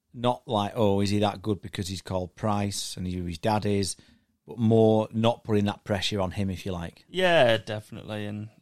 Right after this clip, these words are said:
Speaker 2: you know, he said he's loving every minute of it and stuff. And, um, but also in that game, uh, Jermaine McGilvery got himself four tries.
Speaker 1: Yep.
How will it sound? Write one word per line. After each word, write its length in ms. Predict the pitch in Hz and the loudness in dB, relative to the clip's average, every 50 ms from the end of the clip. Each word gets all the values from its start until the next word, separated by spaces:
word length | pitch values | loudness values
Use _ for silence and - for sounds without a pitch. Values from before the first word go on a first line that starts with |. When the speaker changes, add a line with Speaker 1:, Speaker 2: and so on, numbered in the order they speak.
| _ _ _ | _ _ _
Speaker 2:
you 100 | 110 110 | -12 -8
know, 180 | 110 110 110 107 | -8 -6 -6 -6
he 200 | 107 110 110 110 _ _ _ _ _ | -8 -8 -10 -12 _ _ _ _ _
said 220 | - - 110 104 | -14 -12 -10 -10
he's 160 | 107 107 101 | -10 -10 -10
loving 280 | 107 104 95 - 113 110 | -12 -12 -12 -10 -10 -10
every 220 | 107 107 107 110 | -10 -10 -10 -8
minute 340 | 107 107 110 110 101 85 104 | -8 -6 -6 -6 -6 -6 -6
of 120 | 110 104 | -6 -6
it 160 | 110 110 87 90 | -8 -8 -8 -8
and 100 | 110 104 | -10 -10
stuff. 480 | - - - 110 110 110 107 - - 107 | -12 -10 -8 -8 -6 -8 -8 -12 -16 -14
And, 200 | 113 110 104 - _ _ _ _ _ _ - - - - _ _ _ _ _ _ _ _ | -12 -12 -12 -14 _ _ _ _ _ _ -20 -20 -20 -20 _ _ _ _ _ _ _ _
um, 480 | - 135 131 135 139 139 139 135 139 135 | 0 2 4 6 6 6 6 4 2 0
but 120 | - 151 | -2 -2
also 380 | - - 151 160 160 - 180 185 | 2 4 4 4 4 4 2 2
in 100 | 185 170 | 2 2
that 180 | 139 120 113 117 | 2 0 0 0
game, 480 | 127 117 110 110 110 110 110 113 - - | -2 -2 0 -2 -4 -8 -8 -10 -12 -12
uh, 380 | - 107 117 113 113 117 117 120 | -8 -6 -4 -2 -2 -2 -2 -2
Jermaine 380 | 120 - 131 135 135 135 135 135 | -4 -4 -4 -2 -2 -2 -2 -4
McGilvery 640 | 123 - 135 131 135 151 170 165 175 175 180 135 | -4 -2 0 0 2 0 0 -2 -4 -6 -6 -4
got 120 | 127 131 104 | -4 -4 -4
himself 420 | 120 117 - - 117 113 110 101 | -4 -6 -4 -2 -2 -2 -2 -4
four 360 | - - - 117 110 113 110 | -8 -6 -4 -4 -2 -4 -4
tries. 580 | - - - 113 110 110 104 104 104 - - - | -6 -6 -6 -4 -4 -4 -6 -6 -6 -8 -6 -2
Speaker 1:
Yep. 220 | 107 117 135 - | -2 0 0 -2